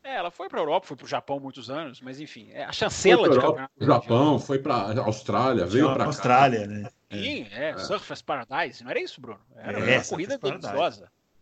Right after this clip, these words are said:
Speaker 2: Eles só não correram na, na África. Que, aliás, a Fórmula um também não corre, há muitos e muitos anos.
Speaker 3: É.
Speaker 2: Eu nem lembro quando foi a última corrida na África do Sul.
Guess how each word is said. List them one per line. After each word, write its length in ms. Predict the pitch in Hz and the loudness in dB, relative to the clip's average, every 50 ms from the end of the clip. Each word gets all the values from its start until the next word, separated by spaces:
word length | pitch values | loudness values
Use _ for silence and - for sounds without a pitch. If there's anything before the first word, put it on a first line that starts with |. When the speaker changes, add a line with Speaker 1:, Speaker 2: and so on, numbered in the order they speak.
| _ - | _ -10
Speaker 2:
Eles 180 | - 247 269 - | -4 0 0 2
só 160 | - 269 269 | 4 4 6
não 100 | 269 269 269 | 6 6 6
correram 420 | 262 233 185 156 175 214 240 277 | 6 6 8 8 6 6 4 2
na, 260 | 285 294 269 240 202 180 | 2 2 2 2 2 2
na 300 | 170 180 147 113 120 151 | 0 0 0 0 -2 -4
África. 460 | 156 - - 113 104 - - - - - _ _ _ _ _ _ _ _ _ - - - _ _ _ _ _ _ _ _ _ _ _ - - _ - | -4 -6 -8 -10 -10 -10 -12 -14 -14 -18 _ _ _ _ _ _ _ _ _ -20 -20 -20 _ _ _ _ _ _ _ _ _ _ _ -20 -20 _ 0
Que, 120 | - 156 | 4 6
aliás, 340 | 123 117 113 107 107 139 190 | 6 6 6 6 4 4 4
a 40 | 185 | 2
Fórmula 280 | - 196 190 160 120 | 2 2 2 4 4
um 80 | 131 147 | 4 4
também 240 | - 226 185 170 131 | 2 2 2 2 2
não 80 | 95 | 2
corre, 320 | - - 139 117 - - 87 | 2 0 0 0 0 -2 -4
há 100 | 90 90 | -4 0
muitos 540 | 104 110 143 175 170 - - - 107 85 90 | 2 4 4 4 2 0 -2 -2 -2 -2 0
e 20 | |
muitos 360 | 92 101 95 - - 69 82 | -2 -2 -2 -4 -4 -6 -4
anos. 360 | 98 82 62 - - - - _ _ _ _ _ _ _ _ _ - | -4 -4 -6 -8 -14 -18 -20 _ _ _ _ _ _ _ _ _ -14
Speaker 3:
É. 240 | 123 110 95 - - _ _ _ _ _ _ _ _ _ | -12 -12 -12 -14 -18 _ _ _ _ _ _ _ _ _
Speaker 2:
Eu 140 | - 101 117 | 0 4 6
nem 100 | 165 214 | 6 8
lembro 220 | 208 185 175 151 - | 8 8 6 6 4
quando 180 | - 123 117 | 4 2 2
foi 140 | 117 - 104 | 2 2 2
a 20 | |
última 300 | 123 123 120 120 120 107 | 2 2 0 0 -2 -2
corrida 320 | 104 - 98 95 107 101 98 | 0 0 0 0 0 0 -2
na 80 | 90 | -4
África 200 | 85 - - 87 | -4 -6 -8 -12
do 60 | 78 - | -12 -12
Sul. 320 | - - 107 98 85 - | -12 -8 -6 -6 -6 -8